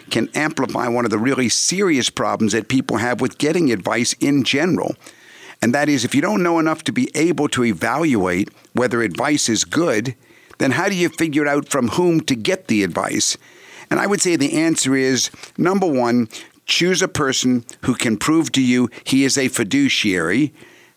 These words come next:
by giving you a Form A D V, which says that he is required by law to put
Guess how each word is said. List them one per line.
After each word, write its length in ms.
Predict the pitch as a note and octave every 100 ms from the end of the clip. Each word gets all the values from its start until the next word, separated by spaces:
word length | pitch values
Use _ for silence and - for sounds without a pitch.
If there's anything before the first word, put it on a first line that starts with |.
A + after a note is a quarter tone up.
| -
by 120 | A2
giving 340 | F#2 C#3 C#3 D3
you 120 | C3+
a 80 | B2+
Form 460 | - C#3 C#3 C3+ -
A 220 | A#2+ C3+
D 260 | B2+ D#3 D#3
V, 480 | G#2+ A2 A#2 D3 - _ _ _ _ -
which 140 | -
says 380 | - C3 B2 A#2
that 240 | A#2 A2 - -
he 400 | - B2+ C3+ C#3+
is 160 | A2
required 460 | G#2 - B2 C#3+ D#3
by 120 | D3+
law 360 | C#3 A#2 A#2 A#2 A#2 -
to 100 | G2+
put 340 | - C#3 D#3+